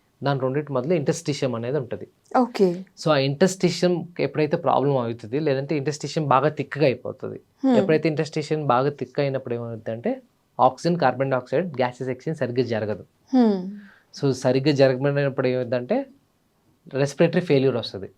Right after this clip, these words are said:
Speaker 2: ఓకే.
Speaker 1: అలాగే మీకు హార్ట్ ఫెయిల్యూర్, లేదంటే లివర్ ఫెయిల్యూర్, లంగ్, ఆ, కిడ్నీ ఫెయిల్యూర్ ఎట్లాగో దీన్ని రెస్పిరేటరీ ఫెయిల్యూర్ అంటాం అనమాట.
Speaker 2: ఓకే.
Speaker 1: So లంగ్స్ సరిగ్గా పనిచేయకపోతే దాన్ని రెస్పిరేటరీ ఫె-,
Speaker 2: రెస్పిరేటరీ
Speaker 1: ఫెయిల్యూర్
Speaker 2: ఫెయిల్యూర్.
Speaker 1: అంటాం మనం.
Speaker 2: Hmm.
Speaker 1: ఇది కాకుండా ఏంటంటే, ఆ, కొంతమందికి,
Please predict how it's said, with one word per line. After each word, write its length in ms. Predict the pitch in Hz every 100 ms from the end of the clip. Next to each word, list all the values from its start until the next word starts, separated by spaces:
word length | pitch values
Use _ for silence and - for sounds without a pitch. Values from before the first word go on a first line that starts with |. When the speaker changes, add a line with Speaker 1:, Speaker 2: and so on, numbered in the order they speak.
| _ _ - 247
Speaker 2:
ఓకే. 400 | 220 - 185 175
Speaker 1:
అలాగే 240 | 135 147
మీకు 180 | 156 147
హార్ట్ 260 | 131 131 -
ఫెయిల్యూర్, 560 | 135 127 127 123 127
లేదంటే 300 | 123 127 123
లివర్ 260 | 120 117 131
ఫెయిల్యూర్, 560 | - 120 113 117 117 117
లంగ్, 220 | 117 127 - 123
ఆ, 380 | 117 113 110 104
కిడ్నీ 200 | 135 131
ఫెయిల్యూర్ 300 | 135 123 123
ఎట్లాగో 420 | 117 113 110 170 262 - _ -
దీన్ని 240 | 143 170
రెస్పిరేటరీ 420 | 139 131 165 151 160
ఫెయిల్యూర్ 360 | 139 120 127
అంటాం 320 | 110 104 107
అనమాట. 360 | 98 95 - -
Speaker 2:
ఓకే. 480 | 233 220 202 180 180 -
Speaker 1:
So 60 | 139
లంగ్స్ 320 | 127 170 175
సరిగ్గా 240 | 151 143
పనిచేయకపోతే 560 | 170 135 135 143 - 156
దాన్ని 200 | 185 165
రెస్పిరేటరీ 380 | 139 - 202 202
ఫె-, 100 | 147
Speaker 2:
రెస్పిరేటరీ 440 | - 196 180 175
Speaker 1:
ఫెయిల్యూర్ 400 | - - 131 131
Speaker 2:
ఫెయిల్యూర్. 140 | 123 113
Speaker 1:
అంటాం 220 | 107 143
మనం. 140 | 190
Speaker 2:
Hmm. 400 | 214 202 190 208 - _ - - - - _ 170
Speaker 1:
ఇది 140 | 165
కాకుండా 480 | 170 156 170 170 165
ఏంటంటే, 380 | 147 147 147 247
ఆ, 120 | 233
కొంతమందికి, 680 | 165 160 160 165 170 240